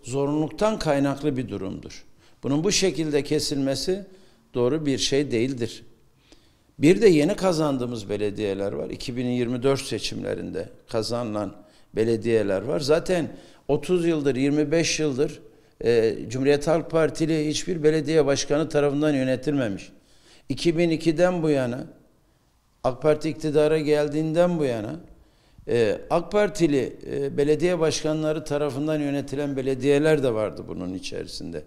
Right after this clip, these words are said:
Ve o süreç içerisinde biriken borçlar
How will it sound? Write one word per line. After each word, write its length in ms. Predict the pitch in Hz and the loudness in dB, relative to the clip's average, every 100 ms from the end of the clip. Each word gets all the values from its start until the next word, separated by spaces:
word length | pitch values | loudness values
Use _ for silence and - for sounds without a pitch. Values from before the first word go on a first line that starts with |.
| - _ - - _ - | -16 _ -20 -20 _ 0
Ve 220 | 139 - - - - _ _ _ _ _ _ _ | 0 0 -6 -20 -20 _ _ _ _ _ _ _
o 120 | 170 196 | 2 4
süreç 400 | - 185 202 185 | 4 2 2 0
içerisinde 600 | - 160 143 127 170 147 | 0 2 2 0 -2 0
biriken 540 | 143 143 180 190 175 | -2 -2 0 0 2
borçlar 600 | 139 139 - 170 160 - | 2 2 2 4 4 2